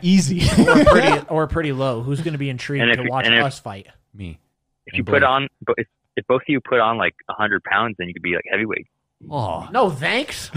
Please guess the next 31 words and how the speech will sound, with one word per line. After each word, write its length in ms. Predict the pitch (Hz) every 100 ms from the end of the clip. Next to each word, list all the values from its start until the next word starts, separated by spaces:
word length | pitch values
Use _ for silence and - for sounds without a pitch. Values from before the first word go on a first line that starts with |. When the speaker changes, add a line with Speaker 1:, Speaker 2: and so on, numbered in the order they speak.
| 120
Speaker 1:
We'll 140 | 139 151
start 260 | 165 165
Speaker 2:
A 40 | 185 175
hundred 200 | - -
Speaker 1:
working 140 | 208
today. 580 | - - - - - 107 -
Speaker 2:
pounds? 140 | 415 - _ _ _ _ - 202
I 60 |
would 100 | 262
rather 200 | 240 208
go 120 | 185
lightweight. 440 | 160 214 349 127 120
Speaker 4:
I 20 |
would 80 | 147
just 120 | 175
have 120 | 170
to 140 | 127 110 -
eat 200 | 175 - -
Speaker 1:
No, 60 |
Speaker 4:
hyper. 580 | - 147 202 - - -
Speaker 1:
no. 300 | 131 127 151 - - - 127
What? 400 | 147 285 - -
<laughs> 680 | - - - _ _ _ -
Can't 140 | 269
Speaker 4:
To 60 | 160
Speaker 1:
eat 80 | 156
Speaker 4:
gain 200 | 143 180
Speaker 1:
me. 180 | 165 226
Speaker 4:
a 20 |
hundred 300 | 151 180 160
pounds? 480 | - 131 170 127